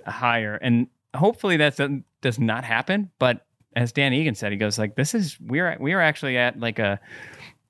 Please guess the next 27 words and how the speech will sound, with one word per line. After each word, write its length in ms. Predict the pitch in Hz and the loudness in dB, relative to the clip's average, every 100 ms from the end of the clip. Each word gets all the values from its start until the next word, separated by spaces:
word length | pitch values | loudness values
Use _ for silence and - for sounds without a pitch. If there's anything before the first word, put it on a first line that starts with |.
| - _ _ - | -16 _ _ 0
multi-thousand 760 | 123 143 139 127 127 123 123 | 0 2 0 0 0 0 0
year 180 | 117 110 | 0 -2
low 260 | 104 113 156 | 0 2 2
point 380 | - 104 98 - | 2 -2 -2 -6
in 80 | 110 | -2
terms 240 | 120 110 | 0 0
of 80 | 101 | 0
water 260 | 117 135 110 | 0 2 0
levels." 320 | 98 107 135 | -4 -8 -4
We 80 | 165 | 0
might 200 | 175 120 | 0 -2
just 180 | 123 - _ | -8 -14 _
have 240 | 127 117 117 | -4 -4 0
been, 480 | 117 110 110 117 - | 0 2 0 -4 -6
the 80 | 113 | 0
last 240 | 143 151 | 0 0
hundred 280 | 147 135 110 | -2 -2 -2
years 240 | 117 127 | 0 -2
of 80 | 107 | -2
recorded 380 | 104 - 113 101 | -4 0 0 -2
history, 420 | 170 - 98 101 - - - - _ | -4 -2 -2 -2 -6 -20 -20 -20 _
you 100 | 127 | -6
could 140 | 123 123 | 0 2
also 260 | 147 147 | 2 0
see 220 | 113 131 113 | -4 -4 0
that 260 | 110 110 | 0 0
as, 460 | 107 107 104 104 | 0 0 -2 -6